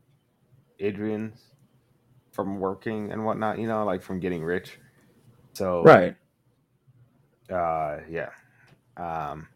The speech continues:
Speaker 2: I don't know. I just feel like, I just feel like there's, there, there's something we're missing that happened that caused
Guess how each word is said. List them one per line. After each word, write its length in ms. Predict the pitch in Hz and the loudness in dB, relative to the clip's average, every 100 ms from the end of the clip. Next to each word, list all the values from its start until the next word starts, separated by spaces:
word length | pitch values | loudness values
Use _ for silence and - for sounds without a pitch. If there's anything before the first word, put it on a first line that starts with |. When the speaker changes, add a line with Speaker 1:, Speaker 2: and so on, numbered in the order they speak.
| - _ _ _ _ - | -20 _ _ _ _ 4
Speaker 2:
I 60 | 165 | 8
don't 120 | 160 | 8
know. 60 | 139 | 8
I 100 | 165 | 4
just 120 | 151 | 4
feel 120 | 175 | 4
like, 240 | 151 135 - _ _ _ _ - - _ _ _ _ | 4 2 -10 _ _ _ _ -20 -20 _ _ _ _
I 80 | 135 | 0
just 140 | 160 156 | 2 6
feel 100 | 170 | 6
like 140 | 147 | 6
there's, 280 | 139 120 - | 0 -8 -10
there, 140 | 139 127 | -8 -8
there's 220 | 127 120 | -8 -8
something 260 | 147 139 135 | -8 -6 -4
we're 100 | 120 | -2
missing 400 | 120 120 131 117 | -2 -4 -4 -2
that 120 | 104 | -2
happened 580 | 104 110 113 113 101 101 _ _ - | 0 -2 0 -4 -6 -10 _ _ -4
that 220 | 107 - | -2 -2
caused 640 | - 120 117 117 113 - | -2 0 2 0 -2 -12